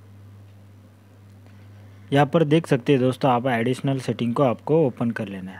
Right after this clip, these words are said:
और दोस्तों, करने के बाद स्क्रॉल डाउन कर देना है। तो देख सकते हैं दोस्तों, यह डेवलपर ऑप्शन इनेबल हो चुका है। तो सिंपल दोस्तों, आप यू मिनट में डेवलपर ऑप्शन इनेबल कर सकते हैं। तो दोस्तों, उम्मीद करता हूँ आपको वीडियो अच्छी लगी होगी।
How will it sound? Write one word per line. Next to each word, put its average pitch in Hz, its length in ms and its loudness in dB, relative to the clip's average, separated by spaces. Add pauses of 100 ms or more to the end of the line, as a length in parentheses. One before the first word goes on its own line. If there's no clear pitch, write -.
(140)
और 135 80 -4
दोस्तों, 156 240 0
करने 139 260 0
के 143 60 0
बाद 143 200 0 (100)
स्क्रॉल 135 420 0
डाउन 123 420 0 (200)
कर 117 120 -8
देना 98 240 -6
है। 95 80 -16 (280)
तो 135 60 -8
देख 156 200 4
सकते 139 260 0
हैं 139 80 2
दोस्तों, 135 280 0
यह 135 80 6
डेवलपर 120 440 0
ऑप्शन 127 360 -2
इनेबल 120 400 0
हो 120 200 -4
चुका 110 260 -8
है। 98 140 -10
तो - 140 -14
सिंपल 143 260 -2
दोस्तों, 147 420 2
आप 135 200 0
यू 131 160 2
मिनट 127 360 -2
में 139 160 -4 (420)
डेवलपर 123 380 0
ऑप्शन 131 380 -2
इनेबल 127 460 -2
कर 120 120 -4
सकते 113 280 -12
हैं। 98 100 -10
तो 127 80 -6
दोस्तों, 151 380 2
उम्मीद 151 240 -2
करता 143 240 2
हूँ 139 60 4
आपको 131 220 -2
वीडियो 123 200 4
अच्छी 120 180 -4
लगी 123 200 0
होगी। 123 140 -2